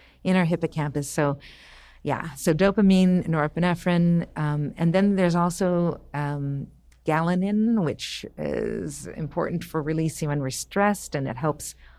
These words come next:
also with that rapid learning. Um, it works in concert with norepinephrine and in doing what it needs to do to strengthen synapses so that we learn really quickly.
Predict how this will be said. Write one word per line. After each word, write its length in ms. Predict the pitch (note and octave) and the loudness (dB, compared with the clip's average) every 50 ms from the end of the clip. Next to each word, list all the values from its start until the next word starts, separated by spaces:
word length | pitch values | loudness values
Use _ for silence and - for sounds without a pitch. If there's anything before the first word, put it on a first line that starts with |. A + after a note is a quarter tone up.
| - - - | -20 -10 -4
also 560 | - D3 D#3 D3+ - E3 D3+ D3+ D3+ D3+ C#3+ C#3 | -2 0 0 0 2 2 2 4 2 0 0 -2
with 100 | C3+ C#3 | -4 -2
that 180 | C#3 C#3+ - - | -2 -2 -2 0
rapid 440 | C#3+ D3 C#3 D3 D3+ - E3 D3 D3 | 0 2 2 2 2 0 0 0 0
learning. 600 | D#3 D3+ C#3+ D3 D#3 D3+ D3 D3+ D3 D3 C#3+ - - | 0 0 0 0 0 0 -2 -2 -2 -4 -6 -6 -6
Um, 300 | D3+ D3 C#3 C#3+ D3 - - - - - | -6 -6 -4 -6 -6 -10 -14 -20 -20 -8
it 80 | - D#3+ | -4 -2
works 320 | C#3+ D3+ D3+ D3+ - - | 0 0 0 -2 -4 -4
in 160 | - D#3 D3 D3 | -2 -2 -2 -2
concert 500 | - - D3+ D3 D3+ - - D#3+ - - | -2 -2 -2 -2 0 0 -2 -2 -2 -2
with 320 | D3+ D3+ D3 - - - - | -2 -2 -4 -4 -8 -12 -6
norepinephrine 760 | D3 D#3+ D3 D3 D3 - D3 D3+ D3 C#3+ - - D#3 D3 D3 | -4 -2 -2 -2 -2 -2 -2 -2 -2 -4 -2 -2 -2 0 0
and 280 | C#3+ C3+ C3+ C#3 C3+ - - - - - - - - | 0 -2 -2 -2 -4 -6 -10 -16 -20 -20 -20 -8 -4
in 140 | D3 D#3 C#3+ | -2 0 0
doing 260 | D3 D#3 D#3+ D3+ D3+ | 2 2 2 2 2
what 140 | D3 C#3+ C#3 | 2 2 0
it 60 | B2 | 0
needs 200 | D3 D3+ C#3 - | -2 -2 -4 -2
to 100 | - D#3 | -4 -2
do 200 | C#3+ D3+ C#3+ C#3+ | 0 0 2 2
to 100 | C#3+ C3+ | 0 0
strengthen 460 | - - - D#3 D3+ - - C#3 C#3 | -2 -2 -2 -2 -2 -2 -2 -4 -4
synapses 640 | C3+ - C#3 C3 B2 B2+ B2 - - - - - | -4 -4 -6 -6 -6 -6 -8 -10 -8 -8 -8 -8
so 260 | D3 - - - D3 - | -10 -12 -12 -10 -10 -8
that 160 | - - - | -8 -6 -4
we 100 | C3 C#3+ | -4 -4
learn 240 | C#3 C#3 C3+ C3+ D3 | -4 -4 -4 -4 -6
really 280 | - C3 - - B2+ | -6 -6 -6 -8 -10
quickly. 500 | - - - - - - - - D#3 - | -8 -10 -10 -10 -10 -10 -10 -10 -10 -12